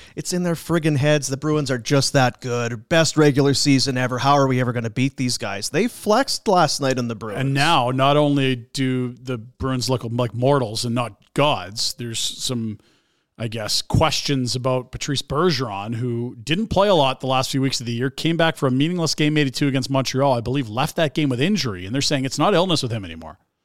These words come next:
Speaker 2: So how hurt is Bergeron? What does he have to play through? And,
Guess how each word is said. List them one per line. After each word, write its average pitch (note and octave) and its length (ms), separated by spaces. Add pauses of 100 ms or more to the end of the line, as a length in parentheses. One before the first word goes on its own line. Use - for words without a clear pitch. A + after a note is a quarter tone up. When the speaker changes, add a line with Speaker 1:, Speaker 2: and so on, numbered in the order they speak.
(720)
Speaker 2:
So - 140
how E3+ 300
hurt F3+ 280
is C#3 140
Bergeron? B2+ 600
What C#3+ 260
does E3 200
he E3 100
have B2+ 140
to B2+ 100
play F#2 240
through? G2+ 400
And, A#2 180